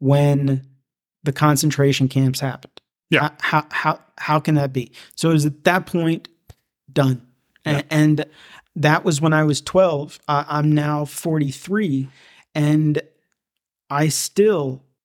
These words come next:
Speaker 1: can't get over that.
Speaker 2: Yeah.
Speaker 1: So I, I, I, I know it's not essential, but, you know, it, it does say God quite often in our,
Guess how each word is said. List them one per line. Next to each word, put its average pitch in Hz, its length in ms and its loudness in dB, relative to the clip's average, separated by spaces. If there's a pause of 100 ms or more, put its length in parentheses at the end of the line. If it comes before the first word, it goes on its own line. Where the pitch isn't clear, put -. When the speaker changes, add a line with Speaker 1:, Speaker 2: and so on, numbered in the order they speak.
(420)
Speaker 1:
can't 160 440 0
get 151 160 0
over 147 340 2
that. 120 320 -14 (260)
Speaker 2:
Yeah. 110 160 -10 (600)
Speaker 1:
So 147 240 0
I, 156 180 0
I, 156 240 -6
I, 147 220 -6
I 160 120 0
know 170 600 2 (320)
it's 156 240 -4
not 160 220 2
essential, 175 640 0 (240)
but, 151 380 2 (140)
you 165 100 0
know, 147 140 2
it, 147 140 0
it 147 140 -4
does 165 260 2
say 156 440 2
God 156 580 0
quite 156 300 2
often 151 560 -2
in 151 260 -2
our, 143 340 0